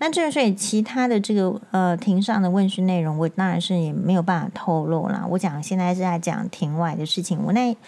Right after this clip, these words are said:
我今天呢，就是提早到，那，呃，就等律师，哈。诶，那我在等待的时候，其实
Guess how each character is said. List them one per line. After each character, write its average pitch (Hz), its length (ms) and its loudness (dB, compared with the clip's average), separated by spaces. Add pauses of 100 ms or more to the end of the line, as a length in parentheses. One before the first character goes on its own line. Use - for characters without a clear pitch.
(380)
我 196 140 2
今 247 260 0
天 247 260 2
呢， 208 180 4
就 208 140 2
是 190 240 -2
提 180 220 -2
早 170 340 0
到， 156 280 -2 (500)
那， 185 880 2 (420)
呃， 170 320 2
就 202 100 0
等 170 280 0
律 185 180 2
师， 170 580 2 (140)
哈。 - 200 -6 (960)
诶， 175 600 2 (680)
那 285 100 0
我 214 100 4
在 220 140 2
等 175 240 0
待 185 160 2
的 165 100 0
时 170 140 -2
候， 185 160 0
其 175 160 -2
实 160 440 -2